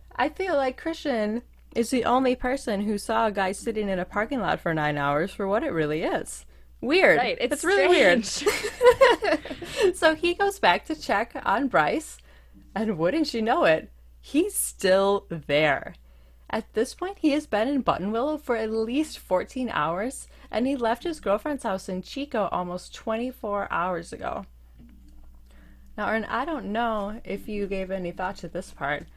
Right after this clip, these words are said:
Speaker 1: What do you think he was doing in Buttonwillow?
Speaker 2: I just had a question pop into my mind.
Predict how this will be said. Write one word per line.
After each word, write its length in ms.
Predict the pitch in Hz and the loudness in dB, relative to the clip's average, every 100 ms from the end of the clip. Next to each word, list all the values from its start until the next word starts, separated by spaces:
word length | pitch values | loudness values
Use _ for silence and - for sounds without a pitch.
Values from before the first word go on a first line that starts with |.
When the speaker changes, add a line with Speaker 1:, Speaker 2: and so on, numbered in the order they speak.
| - - | -20 -14
Speaker 1:
What 300 | - 180 359 | -8 -4 -2
do 60 | 480 | 0
you 100 | 466 - | -2 0
think 240 | 311 320 | -2 -2
he 140 | 330 320 | -2 -2
was 200 | 294 214 | -2 -6
doing 480 | - 170 214 208 135 | -4 -2 -2 -2 -4
in 180 | 147 156 | -6 -4
Buttonwillow? 720 | 131 143 139 - - - 208 | -6 -8 -8 -10 -10 -12 -10
Speaker 2:
I 140 | 220 | -10
just 180 | 247 311 | -8 -8
had 160 | 233 180 | -6 -6
a 40 | |
question 380 | 180 - - 175 | -6 -12 -12 -14
pop 220 | 165 - | -12 -12
into 200 | 160 - 175 | -14 -16 -16
my 120 | 160 | -16
mind. 400 | 160 160 208 | -16 -16 -18